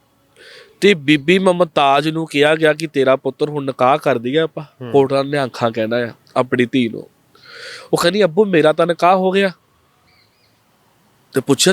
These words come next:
Speaker 1: "ਤੇਰਾ ਨਿਕਾਹ ਕਿੱਦਾਂ ਹੋ ਗਿਆ?" ਉਹ ਕਹਿੰਦੀ, ਜਿੱਦਣ ਤੂੰ ਕਿਹਾ ਸੀ ਨਾ, ਇਹ ਕਮਰੇ ਵਿੱਚ ਮੇਰੀ ਧੀ ਤੇ ਮੇਰਾ ਜਵਾਈ ਸੁੱਤੇ ਆ,
Speaker 2: Right.
Speaker 1: ਉਹ ਪਏ ਆ ਅੰਦਰ, ਆਰਾਮ ਕਰਦੇ ਆ।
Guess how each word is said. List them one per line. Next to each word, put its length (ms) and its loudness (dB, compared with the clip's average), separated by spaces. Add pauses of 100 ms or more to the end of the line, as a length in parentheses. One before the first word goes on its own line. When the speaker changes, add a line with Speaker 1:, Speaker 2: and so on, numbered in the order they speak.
Speaker 1:
"ਤੇਰਾ 240 2
ਨਿਕਾਹ 260 2
ਕਿੱਦਾਂ 280 -2
ਹੋ 160 0
ਗਿਆ?" 220 0 (1000)
ਉਹ 40 -20
ਕਹਿੰਦੀ, 220 0
ਜਿੱਦਣ 400 -2
ਤੂੰ 180 -6
ਕਿਹਾ 260 2
ਸੀ 160 -6
ਨਾ, 120 -2
ਇਹ 300 -2
ਕਮਰੇ 400 2
ਵਿੱਚ 300 -4 (800)
ਮੇਰੀ 360 2
ਧੀ 180 0
ਤੇ 140 -4
ਮੇਰਾ 240 0
ਜਵਾਈ 360 -2
ਸੁੱਤੇ 420 -8
ਆ, 40 -14 (240)
Speaker 2:
Right. 160 -20 (760)
Speaker 1:
ਉਹ 160 6
ਪਏ 300 2
ਆ 60 2
ਅੰਦਰ, 260 -8 (560)
ਆਰਾਮ 300 -2
ਕਰਦੇ 380 -6
ਆ। 40 -14